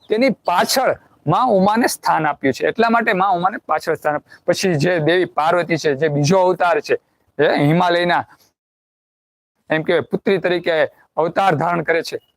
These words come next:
તે એમ કહેવાય કે તે પછી જે તમે ફોટા જોવો છો સોશિયલ મીડિયામાં કે દેવી પાર્વતી બાજુમાં બેઠા હોય, ભગવાન શિવ બેઠા, તે પાર્વતી રૂપ છે. અને જે ઉમા છે ને, તે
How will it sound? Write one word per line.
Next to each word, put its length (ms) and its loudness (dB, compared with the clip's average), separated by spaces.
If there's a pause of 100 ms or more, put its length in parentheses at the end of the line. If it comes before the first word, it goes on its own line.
તે 80 4 (120)
એમ 100 0
કહેવાય 220 0
કે 60 -2 (100)
તે 200 2
પછી 260 -2
જે 100 0
તમે 120 0 (100)
ફોટા 340 -2
જોવો 260 2
છો 80 -2 (280)
સોશિયલ 320 -2
મીડિયામાં 320 0
કે 180 -2
દેવી 240 2
પાર્વતી 360 -2
બાજુમાં 360 -2
બેઠા 180 0
હોય, 120 -4
ભગવાન 320 -2
શિવ 180 -2
બેઠા, 180 -6 (240)
તે 60 0 (160)
પાર્વતી 420 0
રૂપ 200 -6
છે. 80 -8 (300)
અને 200 0
જે 80 2 (140)
ઉમા 260 2
છે 80 -2
ને, 120 0 (280)
તે 80 2